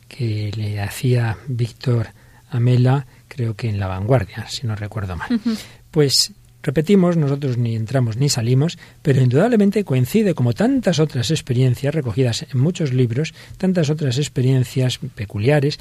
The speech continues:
Speaker 1: con el fondo lo que viene a decirnos, al menos en lo esencial, la doctrina católica, que vamos a recordar,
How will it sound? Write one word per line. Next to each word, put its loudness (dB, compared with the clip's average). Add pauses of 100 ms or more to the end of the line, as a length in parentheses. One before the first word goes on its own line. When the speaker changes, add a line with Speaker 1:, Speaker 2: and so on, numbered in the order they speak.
(240)
Speaker 1:
con 2
el 4
fondo 2
lo 4
que 2
viene 4
a 6
decirnos, 2
al -2
menos 0
en 0
lo 0
esencial, 0
la 0
doctrina -6
católica, -2
que -2
vamos 2
a -2
recordar, -4